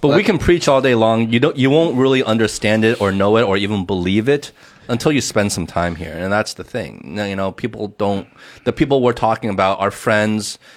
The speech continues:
Speaker 1: and, you know, people we've grown up with or countrymen back in the United States,
Speaker 2: Yeah.
Speaker 1: you know, the vast majority of them, ninety-nine percent of them, I guess, I don't know, have never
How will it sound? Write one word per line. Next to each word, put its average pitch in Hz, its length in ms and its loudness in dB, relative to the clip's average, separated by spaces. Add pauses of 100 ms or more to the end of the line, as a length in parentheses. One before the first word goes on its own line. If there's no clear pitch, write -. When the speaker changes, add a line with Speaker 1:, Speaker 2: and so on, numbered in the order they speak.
(200)
Speaker 1:
and, 95 600 -2
you 107 80 0
know, 95 680 -2 (200)
people 117 320 0
we've 107 280 0
grown 107 220 2
up 104 180 0
with 107 240 2
or 90 100 -2
countrymen 104 720 -2
back 98 380 -2
in 95 60 -2
the 90 80 -4
United 90 320 -2
States, 170 460 0
Speaker 2:
Yeah. 95 260 -6 (520)
Speaker 1:
you 147 120 0
know, 131 420 2
the 123 180 0
vast 135 380 0
majority 127 560 2
of 98 140 2
them, 98 320 0 (960)
ninety-nine 101 400 0
percent 107 280 -2
of 104 80 -2
them, 85 180 -8
I 85 60 -10
guess, 101 340 -4
I - 60 -4
don't 101 140 0
know, 104 200 -4 (560)
have 131 220 0
never 147 680 2